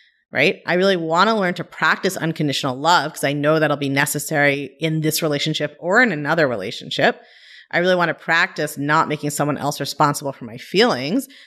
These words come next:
I really want to do this work and get to a clean place where I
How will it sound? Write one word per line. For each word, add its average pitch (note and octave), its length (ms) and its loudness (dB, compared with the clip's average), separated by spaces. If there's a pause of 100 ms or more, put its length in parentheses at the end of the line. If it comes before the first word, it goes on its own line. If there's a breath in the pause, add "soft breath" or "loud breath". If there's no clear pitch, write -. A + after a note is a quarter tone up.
(140 loud breath)
I F3+ 60 -12
really A3+ 160 4
want A3+ 160 2
to E3+ 60 0
do G3 260 -2
this G3 220 0
work E3 240 2
and C#3 160 -4
get D3+ 240 0
to C#3+ 120 -6
a B2 40 -6
clean D#3 420 -4
place C4 420 0
where D#3+ 140 0
I C#3+ 340 2